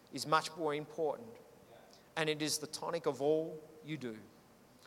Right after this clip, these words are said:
So exercise yourself spiritually and practice being a better Christian. Practice being a better Christian. Because that will help you,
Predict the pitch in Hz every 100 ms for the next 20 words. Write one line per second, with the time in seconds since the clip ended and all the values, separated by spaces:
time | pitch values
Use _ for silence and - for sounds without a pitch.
0 | - - 175 190 - 185 196 175 165 160
1 | 165 156 - - 175 170 - 139 135 143
2 | - 175 175 185 - 156 151 143 131 -
3 | - - 151 123 147 139 - 165 - 117
4 | 101 - - - - - - - - -
5 | - - - - - 220 - 190 175 139
6 | - 151 151 135 117 - 101 - - -
7 | - - - - - - - - - -
8 | - - - - - - - - - -
9 | - 147 - 185 143 131 147 151 131 -
10 | 170 165 117